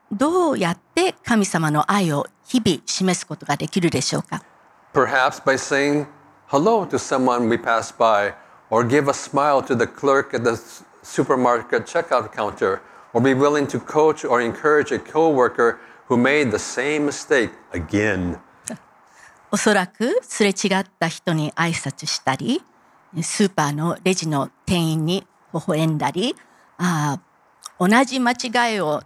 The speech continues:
Speaker 1: 何回も何回も繰り返している同僚を喜んで指導し励ましたりすることによってかもしれません。
Speaker 2: We are called to be light and salt in this broken world.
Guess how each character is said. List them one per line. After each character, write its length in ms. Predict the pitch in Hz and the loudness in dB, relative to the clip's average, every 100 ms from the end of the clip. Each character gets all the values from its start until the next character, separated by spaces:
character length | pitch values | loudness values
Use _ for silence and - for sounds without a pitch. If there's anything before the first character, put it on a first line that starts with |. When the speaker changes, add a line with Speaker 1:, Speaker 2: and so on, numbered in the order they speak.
| 190 | -2
Speaker 1:
何 280 | 202 262 277 | 0 0 0
回 180 | - 208 | 0 2
も 80 | |
何 240 | 214 220 254 | 2 2 0
回 160 | 240 | -2
も 140 | 202 175 | -2 -4
繰 160 | - | -2
り 80 | 208 | -2
返 200 | - 214 | 0 -2
し 120 | 196 | -2
て 80 | - | -2
い 40 | 170 | 0
る 120 | 170 | 2
同 240 | 180 185 | 2 2
僚 300 | 185 180 190 | 2 0 0
を 300 | 190 254 311 - | 0 0 0 0
喜 80 | 190 196 214 _ 247 233 | -2 0 0 _ -2 0
ん 180 | 196 | 0
で 300 | 196 233 240 - _ - - | 0 0 -2 -6 _ -8 0
指 140 | 233 196 | 2 4
導 140 | 180 | 2
し 120 | - | 0
励 320 | 160 180 180 196 | -2 -2 2 2
ま 120 | 208 | 2
し 100 | - | -2
た 140 | - | -4
り 100 | 165 | -4
す 160 | - 190 | -4 -4
る 80 | 190 | -4
こ 140 | 208 | -6
と 140 | - | -2
に 100 | 185 | 0
よ 80 | 170 | 0
っ 60 | 160 | -2
て 260 | _ - | _ -8
か 160 | 294 - | -6 -2
も 80 | 202 | -4
し 140 | - | -2
れ 60 | 139 | -4
ま 120 | 143 | -4
せ 160 | - - | -6 -8
ん。 80 | - _ - - _ _ - - | -10 _ -20 -20 _ _ -14 0
Speaker 2:
We 140 | 131 151 | 4 4
are 100 | 143 | 2
called 360 | - 156 165 | 2 2 2
to 100 | 160 | 0
be 100 | 131 | 0
light 540 | 107 104 127 131 123 - | 0 2 2 2 -2 -10
and 80 | 113 | -10
salt 560 | 107 - 143 127 - - | -8 0 2 2 -2 -6
in 80 | |
this 200 | 104 98 | -4 -4
broken 420 | 104 107 104 104 95 | 0 0 0 -6 -4
world. 300 | 104 95 | -4 -4